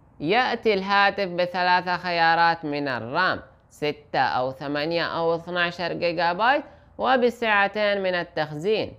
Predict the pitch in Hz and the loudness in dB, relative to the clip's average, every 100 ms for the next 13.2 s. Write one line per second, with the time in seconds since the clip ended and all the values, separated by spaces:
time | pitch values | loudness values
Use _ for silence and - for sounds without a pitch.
0 | - 113 110 110 127 123 120 135 147 135 | -16 -10 -10 -8 -6 -6 -10 -8 -4 -4
1 | 143 143 151 160 156 160 175 175 190 190 | -6 -10 -6 -4 -2 0 0 0 0 -4
2 | - - - - 208 208 208 208 208 202 | -8 -20 -10 0 0 2 0 0 -2 -4
3 | 190 196 202 185 180 180 190 180 170 220 | -2 -2 0 0 -2 -4 -6 -4 -2 -2
4 | 226 165 107 - - - - 123 135 135 | 0 -2 -4 -8 -18 -16 -4 0 2 2
5 | 135 131 123 123 131 131 - 190 220 247 | 2 2 0 -2 -6 -8 -4 0 2 2
6 | - - - 123 120 120 - 127 123 120 | -2 -12 -2 0 2 0 -4 -2 -2 -2
7 | 117 107 104 107 113 151 170 131 71 50 | -2 0 0 -4 -4 -4 -4 -4 -8 -12
8 | - - _ - - 190 262 269 247 226 | -18 -20 _ -20 -4 0 2 0 0 2
9 | 214 202 175 196 196 196 196 180 190 185 | 2 2 0 -2 0 2 2 0 -2 0
10 | 185 190 185 180 175 175 170 185 175 175 | 2 2 2 0 -2 -6 -6 -6 -6 -4
11 | 175 165 170 175 156 160 156 160 214 214 | -6 -4 -4 -4 -2 -2 -2 -2 -4 -6
12 | - 151 151 147 143 127 131 - 196 202 | -6 -2 0 0 -2 -4 -4 -4 -4 -2
13 | 208 | -2